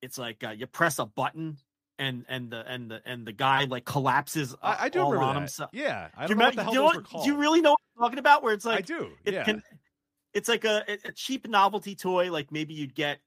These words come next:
Speaker 1: at a birthday party grab bag or, or at, like, an amusement, a cheap, like, amusement park gift or s-, uh, prize or something. So it's like this little man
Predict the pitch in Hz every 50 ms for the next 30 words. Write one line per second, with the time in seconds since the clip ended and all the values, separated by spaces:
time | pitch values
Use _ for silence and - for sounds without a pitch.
0 | _ _ - 147 127 123 107 - 139 139 139 156 143 135 - 139 139 131 123 101
1 | 131 135 135 135 127 120 143 131 127 127 131 127 123 107 113 107 107 107 107 104
2 | _ _ _ - 113 110 107 110 110 117 117 110 - 113 107 110 117 147 180 -
3 | 127 143 143 - 117 113 - - - 151 143 139 - _ _ - 143 131 127 -
4 | 120 120 123 131 139 131 135 143 135 135 - 143 131 127 - - 139 135 131 -
5 | - 131 120 - - - 123 120 123 123 - 127 - - - 151 139 143 - 139
6 | 139 131 - 139 135 135 131 123 - _ _ _ _ - - _ _ - - 170
7 | 170 180 165 - 151 139 202 214 202 175 156 165 185 180 175 165 143 127 120 120
8 | 139